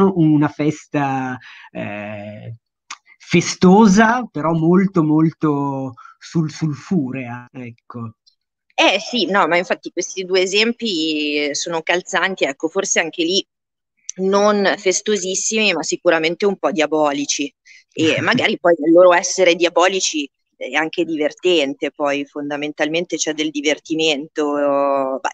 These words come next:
Speaker 2: io s-, sicuramente mi diverto a fare questi, mm, questi tentativi di rianimazione, un po' forse da, eh, quasi da scienziata, o da, mm,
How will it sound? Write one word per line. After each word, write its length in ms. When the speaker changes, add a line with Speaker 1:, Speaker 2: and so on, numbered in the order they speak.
Speaker 2:
io 140
s-, 140
sicuramente 580
mi 100
diverto 500
a 40
fare 480
questi, 640
mm, 220
questi 220
tentativi 540
di 120
rianimazione, 880
un 100
po' 180
forse 400
da, 280
eh, 500
quasi 240
da 100
scienziata, 1600
o 140
da, 360
mm, 280